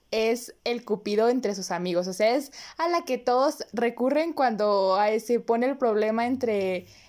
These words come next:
él y ella, <laughs> entre las parejas, no, hombre, Sofía. Entonces, se nos hizo increíble poder compartir estas respuestas o, o este tiempo con ella para,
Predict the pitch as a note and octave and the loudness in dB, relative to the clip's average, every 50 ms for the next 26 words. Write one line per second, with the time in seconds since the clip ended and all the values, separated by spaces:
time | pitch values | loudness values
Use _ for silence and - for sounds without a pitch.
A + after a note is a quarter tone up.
0 | _ - - B3 A#3+ A#3+ B3 A3 A#3 A#3+ A3+ G#3+ A3+ A#3 B3 B3 G#3+ C#4 C4+ C#4+ | _ 0 2 4 4 2 2 0 2 2 4 4 4 4 4 2 2 0 0 0
1 | C#4+ E4 G4 - - - F4 E4 - - A4 - - A4 G#4 - - - - - | 0 -2 -4 -6 -4 -4 -4 -2 -2 -2 -4 -4 -2 -4 -4 -4 -8 -14 -14 -12
2 | - - - - C#4 C4+ B3+ - - A#3+ A3+ A3+ A3+ A3+ B3 A#3+ - B3 A#3 A#3 | -12 -12 -8 -4 -4 -4 -2 0 2 2 4 4 2 2 0 0 -2 -2 0 0
3 | A#3 B3 C#4+ F4 F4 F4+ - C#4 A#3 G#3 G3 F#3+ F3+ F#3 G3 - A3+ A3 A3+ - | 0 0 0 0 0 0 0 -2 -2 -2 -2 -2 -2 -2 0 0 0 0 0 0
4 | B3+ A#3 F#3+ E3+ - - - - - - A3+ A3+ A3 C4 B3 B3 D#4+ F4 E4+ - | -2 -2 -2 -2 -4 -10 -20 -14 -8 -6 -6 -4 -4 -4 -2 -2 -2 -4 -6 -8
5 | - - - - - - C#4 B3+ B3 B3 B3 B3 B3 - - - - - - - | -16 -20 -20 -20 -6 -2 -2 0 0 0 -2 -2 -6 -12 -18 -20 -20 -20 -20 -16
6 | - - A#3+ B3+ - D4+ D4+ D#4 D4+ C#4+ C#4+ C#4+ B3 A#3 A#3+ B3 B3 B3 C4+ C4 | -8 -6 -4 -2 0 0 0 0 0 0 0 2 2 4 4 2 2 0 0 0
7 | C4 A#3+ G#3+ G#3 G3+ A#3+ A#3+ A#3 B3 A3+ A3 A3 - G#3 G3 G#3 G#3+ G#3 - A#3 | 0 0 0 0 -2 -2 -2 -2 -2 -2 -2 -4 -4 -2 -2 -2 -4 -2 -2 -2
8 | A#3 A3+ A3 G#3+ - - G#3+ G#3 G3+ - A3 A3+ A#3 A#3 G3 F3+ F3 - - - | -2 -2 -4 -6 -4 -2 -2 -2 0 0 -2 0 0 0 0 0 0 0 0 0
9 | G#3 G3+ G3 G3 G3+ G3+ - A#3 A#3 A#3+ A3+ A3+ A3+ G#3 A#3+ A#3 A#3 A#3 G#3 G3 | 0 0 2 0 -2 -2 -2 -4 -2 -2 -2 -4 -2 0 -2 0 0 0 -2 -2
10 | F#3+ F#3+ G3 G#3 G#3 - G3+ F3+ F3 E3+ - - | -2 -2 -2 -2 0 -2 -2 -2 -2 -4 -6 -10